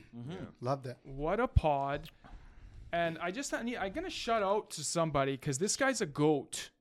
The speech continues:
Speaker 4: by the way, and it's his birthday. It's Don Cherry.
Speaker 1: Oh, Donnie boy.
Speaker 2: Oh, there we go.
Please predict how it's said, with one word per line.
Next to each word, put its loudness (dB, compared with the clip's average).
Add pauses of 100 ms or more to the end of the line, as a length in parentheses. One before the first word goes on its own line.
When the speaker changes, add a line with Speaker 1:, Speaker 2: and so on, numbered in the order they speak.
(220)
Speaker 4:
by 2
the 0
way, 2
and 0
it's -2
his -6
birthday. 0 (1200)
It's -6
Don 8
Cherry. 6
Speaker 1:
Oh, 12
Donnie 10
boy. 8
Speaker 2:
Oh, -10
there -10
we -10
go. -10